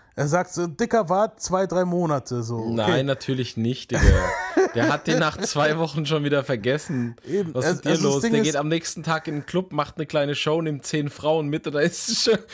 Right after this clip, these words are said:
Speaker 1: Eben so. Aber das Ding ist, L L hat halt in der Zeit auch wirklich eine Sitcom, glaub ich, gedreht und hat halt wirklich zwei, drei Monate dann
Speaker 2: Ja, das kann ja sein.
Speaker 1: Du weißt halt, wie es ist. Weißt du, so, wenn,
Speaker 2: I-, i-, das
Speaker 1: wenn dann
Speaker 2: Ding ist
Speaker 1: einer
Speaker 2: halt,
Speaker 1: wirklich
Speaker 2: guck
Speaker 1: so
Speaker 2: mal.
Speaker 1: am
Speaker 2: I-, ne, guck mal,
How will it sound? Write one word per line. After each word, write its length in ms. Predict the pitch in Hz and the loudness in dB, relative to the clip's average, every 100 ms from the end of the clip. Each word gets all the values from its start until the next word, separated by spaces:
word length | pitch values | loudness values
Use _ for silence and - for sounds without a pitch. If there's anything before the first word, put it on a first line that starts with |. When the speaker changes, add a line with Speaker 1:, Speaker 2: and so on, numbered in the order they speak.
| - | -6
Speaker 1:
Eben 360 | 165 170 127 120 | -2 -2 -2 -6
so. 240 | 120 117 | -4 -6
Aber 180 | - 151 | -2 -2
das 160 | 165 - | -2 -4
Ding 160 | 202 | -2
ist, 140 | 214 - | -2 -2
L 160 | 165 | -2
L 160 | 185 180 | 0 0
hat 140 | 180 | 0
halt 160 | 175 135 | -4 -4
in 60 | 156 | -4
der 100 | 156 | -2
Zeit 220 | 170 147 | -2 -4
auch 100 | 120 143 | -4 -6
wirklich 240 | 151 - | -8 -8
eine 100 | 123 | -6
Sitcom, 380 | - 127 - 120 | -6 -6 -6 -6
glaub 180 | 110 107 | -6 -8
ich, 80 | |
gedreht 400 | - 110 113 107 | -12 -10 -8 -8
und 220 | - 101 117 | -10 -10 -10
hat 120 | 110 | -8
halt 140 | 107 104 | -12 -12
wirklich 180 | 101 104 | -16 -12
zwei, 180 | 113 | -10
drei 120 | 107 104 | -8 -8
Monate 400 | 110 110 101 101 | -8 -8 -10 -10
dann 260 | 107 92 | -10 -6
Speaker 2:
Ja, 80 | 139 | -6
das 140 | 139 | -6
kann 160 | - 139 | -4 -2
ja 80 | 135 | -2
sein. 160 | - | -2
Speaker 1:
Du 60 | 117 | -2
weißt 220 | 147 143 | 0 0
halt, 100 | 139 | -2
wie 40 | 113 | -4
es 100 | 110 | -8
ist. 260 | 98 113 - | -10 -12 -10
Weißt 60 | |
du, 40 | 107 | -8
so, 280 | 123 127 120 | -6 -4 -4
wenn, 160 | 120 | -6
Speaker 2:
I-, 100 | 107 | -2
i-, 260 | 170 185 196 - | 0 0 -2 -2
das 200 | 180 139 | 0 2
Speaker 1:
wenn 0 | |
dann 100 | 196 | 2
Speaker 2:
Ding 80 | 190 | 2
ist 100 | 156 | 2
Speaker 1:
einer 80 | |
Speaker 2:
halt, 100 | 170 | 2
Speaker 1:
wirklich 60 | 151 | 0
Speaker 2:
guck 100 | 170 | -2
Speaker 1:
so 80 | 160 | 2
Speaker 2:
mal. 140 | - | 2
Speaker 1:
am 280 | 127 139 104 - _ _ - - - - | 0 -4 -8 -16 _ _ -20 -20 -20 -18
Speaker 2:
I-, 240 | 113 98 135 | -14 -14 -10
ne, 120 | 135 | -8
guck 160 | 160 | -2
mal, 140 | 135 | -2